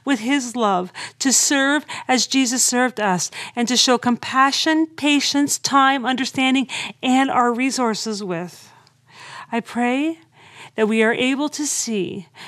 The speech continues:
the work that God has prepared in advance for us to do. And I pray that we are able to recognize those who need a bowl of soup, so to speak. You see, because I think that most times it's as simple as that.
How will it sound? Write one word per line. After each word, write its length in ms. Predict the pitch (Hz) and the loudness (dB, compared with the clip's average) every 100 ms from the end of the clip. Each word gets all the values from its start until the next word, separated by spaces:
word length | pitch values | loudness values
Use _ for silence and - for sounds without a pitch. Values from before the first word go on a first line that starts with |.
| - | -4
the 100 | 254 | 0
work 420 | 240 254 277 277 | 4 4 4 2
that 220 | 330 330 | 0 0
God 260 | 277 247 233 | 4 4 4
has 140 | 226 | 0
prepared 500 | - 220 - 233 226 - | -4 -8 -2 0 0 0
in 200 | 240 294 | 2 2
advance 420 | 240 262 247 - | 2 0 0 -2
for 200 | - 220 | -2 0
us 180 | 208 - | 0 -2
to 120 | 233 | -6
do. 300 | - 294 254 | 0 2 4
And 140 | 220 | 4
I 80 | 220 | 2
pray 360 | 220 269 294 320 | 0 0 2 4
that 160 | 359 | 4
we 140 | 302 285 | 4 2
are 140 | 262 | 2
able 260 | 254 247 254 | 0 -2 -4
to 140 | 247 | -4
recognize 800 | 247 302 311 311 226 202 208 208 - - - - | 2 2 4 2 4 2 2 0 -6 -14 -14 -2
those 420 | 226 254 285 294 - - | 4 6 4 0 -6 -8
who 180 | - 330 | 2 4
need 440 | 269 240 233 247 - - | 4 2 2 0 -4 -6
a 60 | 269 | -4
bowl 440 | 214 247 226 233 | 0 4 4 2
of 140 | 226 214 | -2 -2
soup, 400 | - 294 285 - | 0 0 0 0
so 280 | - 254 233 | 0 2 2
to 120 | 226 | 0
speak. 420 | - 233 208 - | -2 0 0 0
You 60 | 233 | -2
see, 260 | - 277 | 2 2
because 340 | 254 262 247 269 | 2 -2 0 0
I 180 | 247 | 0
think 460 | 247 - 320 320 - - - | -2 0 2 2 0 -10 -4
that 160 | 277 254 | 2 4
most 380 | 247 277 262 - | 4 4 2 -2
times 420 | 240 254 262 - | -2 0 0 -2
it's 220 | 240 233 | -4 -2
as 120 | 214 | 0
simple 460 | - - 254 262 254 | 0 0 0 -2 -4
as 220 | 240 190 | -4 0
that. 280 | 247 233 | 2 2